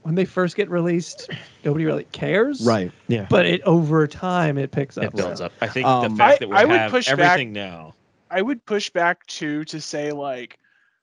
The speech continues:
Speaker 4: th-, X or Y is relevant because people are talking about it. Like, when you're talking about such an incredibly, like, splintered media environment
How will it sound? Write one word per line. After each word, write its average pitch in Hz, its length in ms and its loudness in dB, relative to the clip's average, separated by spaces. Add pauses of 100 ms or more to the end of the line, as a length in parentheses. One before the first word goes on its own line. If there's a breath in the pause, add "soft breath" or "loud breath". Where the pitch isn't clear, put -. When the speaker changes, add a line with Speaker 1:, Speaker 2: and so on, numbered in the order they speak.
Speaker 4:
th-, 147 240 -18
X - 320 -4
or 156 140 0
Y 147 300 4
is 151 200 0
relevant 156 460 0
because 151 160 -10
people 160 320 -8
are 151 80 -2
talking 143 400 -6
about 180 320 6
it. 208 180 0 (140)
Like, 156 260 -2
when 160 160 -2
you're 156 160 -2
talking 180 320 4
about 156 380 4 (120)
such - 360 -2
an 170 80 -6
incredibly, 156 1040 -2 (460)
like, 139 360 -6
splintered 147 880 -4
media 139 460 -4
environment 190 680 2